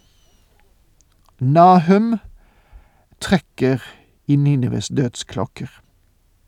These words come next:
Han forkynner dom gjennom en total ødeleggelse av Syria, der Nineve var hovedstaden.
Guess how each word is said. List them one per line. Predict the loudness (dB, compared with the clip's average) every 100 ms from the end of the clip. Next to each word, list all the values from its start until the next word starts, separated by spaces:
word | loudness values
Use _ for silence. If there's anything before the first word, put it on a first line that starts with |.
| _ _ _ _ _ _ _ _ _ _ _
Han | 0 0
forkynner | -2 -2 -2 0
dom | 0 2 2 -2 -6 -8 _ _ _
gjennom | -4 -2 -2
en | -4
total | -6 -10 -10 -4 -2 -2 -4
ødeleggelse | -2 -2 -2 -4 -6 -10
av | -10
Syria, | -8 -8 -8 -12 -18 _ _ _ -4
der | -2
Nineve | 2 2 0 -2 -6 -10
var | -12
hovedstaden. | -10 -8 -10 -12 -16 -18 _